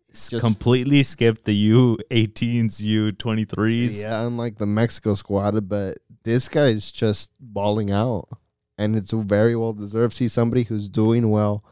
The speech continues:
Speaker 2: I know it's freaking, um, the, who's the coach again? Gre-, Greg Berhalter?
Speaker 1: Yeah, that dude pulls some shit out of a
Speaker 2: And,
Speaker 1: hat
Speaker 2: I mean,
Speaker 1: sometimes.
Speaker 2: Benjamin, that's a great one. También Christopher Lund.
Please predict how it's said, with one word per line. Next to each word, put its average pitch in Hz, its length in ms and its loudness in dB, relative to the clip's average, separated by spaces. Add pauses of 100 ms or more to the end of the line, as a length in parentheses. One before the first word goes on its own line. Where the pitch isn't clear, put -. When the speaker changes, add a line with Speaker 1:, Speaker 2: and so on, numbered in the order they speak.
(380)
Speaker 2:
I 107 160 -4
know 117 220 2
it's 107 160 -4
freaking, 110 460 -6
um, 90 340 -10 (1080)
the, 98 280 -6 (400)
who's 123 200 -4
the 139 100 -2
coach 143 300 -6
again? 151 220 -2
Gre-, 113 260 0 (100)
Greg 113 280 2
Berhalter? 127 580 2 (160)
Speaker 1:
Yeah, 85 220 -6
that 87 200 -4
dude 104 260 -4 (240)
pulls 98 280 -2
some 90 180 0
shit 95 220 -2
out 85 160 -2
of 82 60 -8
a 80 40 -4
Speaker 2:
And, 82 140 -6
Speaker 1:
hat 90 60 -4
Speaker 2:
I 92 60 -4
mean, - 80 -8
Speaker 1:
sometimes. 85 560 -8 (120)
Speaker 2:
Benjamin, 123 540 -16 (320)
that's 113 200 -12
a 131 60 -6
great 110 340 0
one. 120 200 -2
También 110 380 0
Christopher 131 500 -4
Lund. 127 520 -2